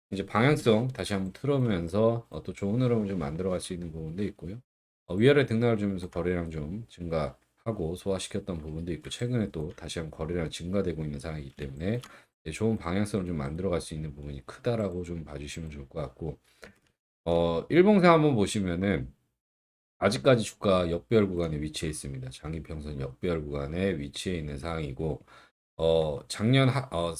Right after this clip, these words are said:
하반기 때 거래량 증가되면서 상한가도 가면서 한번 시도를 했지만, 예,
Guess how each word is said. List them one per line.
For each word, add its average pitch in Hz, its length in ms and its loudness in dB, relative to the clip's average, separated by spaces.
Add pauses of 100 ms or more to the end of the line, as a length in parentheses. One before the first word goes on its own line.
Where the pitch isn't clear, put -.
(280)
하반기 151 560 0
때 95 240 0
거래량 101 340 0
증가되면서 98 640 0
상한가도 113 480 -4
가면서 82 680 -2 (380)
한번 131 260 2
시도를 139 440 0
했지만, 113 640 0
예, 76 360 -6